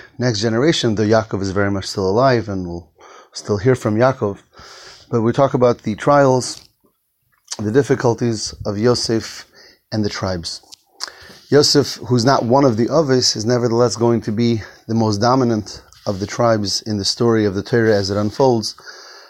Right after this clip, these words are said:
um, step by step in the next couple of Parshiyos. Now, Yosef, in this week's Parsha, has a very difficult life, to say the least.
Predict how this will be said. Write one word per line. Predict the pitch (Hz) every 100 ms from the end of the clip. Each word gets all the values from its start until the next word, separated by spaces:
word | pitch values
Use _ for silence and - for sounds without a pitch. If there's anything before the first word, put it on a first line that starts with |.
| _ -
um, | 110 110 110
step | - - 120
by | 117
step | 104 - 120
in | 107
the | 113
next | 110 -
couple | 110 107
of | 104
Parshiyos. | - 117 - 110 90 - - _ _ _ _ - - - - - 120
Now, | 131 127 - _ 127
Yosef, | 160 175 147 143 - - - - - _ - - - _ _ _ _ _ -
in | 131
this | 165 -
week's | 131
Parsha, | - 113 104 - 110 - _ _ - - _ _
has | - 123 110
a | 120 117 110 104 - -
very | 123 139 131
difficult | 104 127 127 120 107 117
life, | 113 101 - -
to | 101
say | - 107
the | 98
least. | 104 98 - -